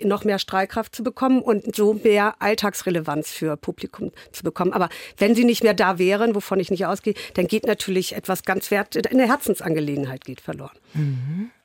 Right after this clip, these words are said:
Speaker 2: Hier beim Nachtclub Überpop ist es schöne Tradition, dass die Gäste auch Songtitel vorschlagen. Wir haben beim Hin- und Hermailen vorab,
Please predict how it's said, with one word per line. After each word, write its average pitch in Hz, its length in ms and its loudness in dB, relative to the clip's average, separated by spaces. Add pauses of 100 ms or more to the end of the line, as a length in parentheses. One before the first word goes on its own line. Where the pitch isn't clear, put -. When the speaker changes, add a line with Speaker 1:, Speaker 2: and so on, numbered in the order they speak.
(880)
Speaker 2:
Hier 196 220 2
beim 175 140 6
Nachtclub 180 380 2
Überpop 180 380 2
ist 165 120 0
es 180 160 4
schöne 285 320 4
Tradition, 220 560 0
dass 185 160 0
die 165 320 0
Gäste - 500 -2
auch 151 420 0
Songtitel 165 600 -2
vorschlagen. 202 1300 2
Wir 160 140 -2
haben 170 280 2
beim 160 280 2
Hin- 180 180 4
und 165 240 0
Hermailen 175 640 2
vorab, - 540 0